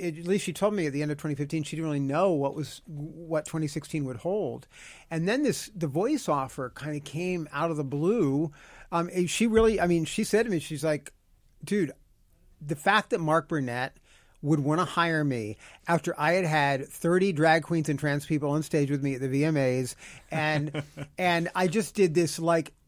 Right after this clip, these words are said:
Speaker 1: you know, tour where I was wearing a unicorn dick. Like, I mean,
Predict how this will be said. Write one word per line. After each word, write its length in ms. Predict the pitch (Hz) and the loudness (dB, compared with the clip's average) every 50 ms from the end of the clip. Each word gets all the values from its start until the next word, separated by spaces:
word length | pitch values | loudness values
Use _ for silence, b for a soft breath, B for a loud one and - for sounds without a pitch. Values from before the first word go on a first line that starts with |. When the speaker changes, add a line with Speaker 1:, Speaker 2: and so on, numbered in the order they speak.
| _ _ | _ _
Speaker 1:
you 180 | - 175 180 180 | -4 0 0 2
know, 160 | 165 143 139 | 2 2 0
tour 480 | 139 - - 208 214 202 175 147 139 147 | -2 -4 -4 0 2 2 4 4 4 2
where 140 | 143 147 147 | 4 4 4
I 80 | 147 | 4
was 140 | 160 151 143 | 4 2 2
wearing 200 | 160 165 165 160 | 0 0 2 2
a 40 | 151 | 2
unicorn 680 | 147 147 151 160 185 190 - - 165 151 139 127 120 | 2 4 4 4 4 2 0 0 -2 0 0 -2 -2
dick. 340 | 113 117 107 110 - - - B B B B B B B | -4 -4 -6 -6 -8 -12 -18 B B B B B B B
Like, 280 | 165 165 170 170 - - - | -2 0 0 0 -2 0 0
I 100 | 190 190 | 2 4
mean, 340 | 196 190 190 180 147 135 | 4 4 2 2 -2 -6